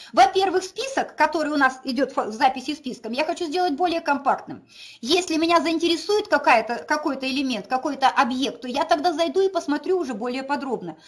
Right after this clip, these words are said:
Зато у меня будет больше возможностей охватить за раз большее количество записей. Вот. Дальше, название, вот это самое Казанский Кремль, да, или Колизей, сделать покрупнее, да, более того,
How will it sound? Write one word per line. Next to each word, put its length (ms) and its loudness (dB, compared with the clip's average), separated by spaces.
Зато 300 2
у 40 0
меня 200 2
будет 300 -2
больше 320 -2
возможностей 720 0
охватить 600 0
за 160 2
раз 180 6
большее 380 -2
количество 520 -2
записей. 560 -6
Вот. 300 -4
Дальше, 460 4
название, 760 4
вот 200 -2
это 160 -6
самое 360 4
Казанский 540 -2
Кремль, 520 0
да, 340 6
или 240 0
Колизей, 760 -4
сделать 460 2
покрупнее, 800 2
да, 300 4
более 380 4
того, 440 0